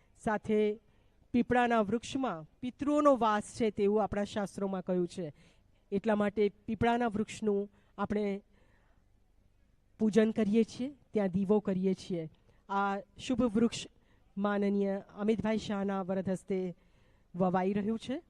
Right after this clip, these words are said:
આ વિધિમાં સામેલ થવા માટે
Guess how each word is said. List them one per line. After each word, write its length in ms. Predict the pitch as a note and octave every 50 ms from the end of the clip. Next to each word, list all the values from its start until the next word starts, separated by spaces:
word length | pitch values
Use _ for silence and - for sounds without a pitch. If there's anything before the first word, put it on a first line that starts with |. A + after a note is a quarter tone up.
| _ _ _ _ _ _ _ _ _ _ _ _ _ _ _ _ _ _ _ _ _ _ _ _ _ _ _ -
આ 160 | - G3 G3 G3
વિધિમાં 680 | F#3+ G#3+ F#3+ G3+ G#3 G#3+ G#3 G#3 G#3 G#3+ G#3 G#3 G#3+ A3 G#3+ _ _ _ _ _ _ _ _ _ _ _ - - - _ _ _ _ - -
સામેલ 340 | - A3+ G3+ G3 G#3 G#3+ G#3+
થવા 320 | G3+ - G3 G3 G3 G3 G3+
માટે 280 | G3+ F#3+ - G3+ F#3+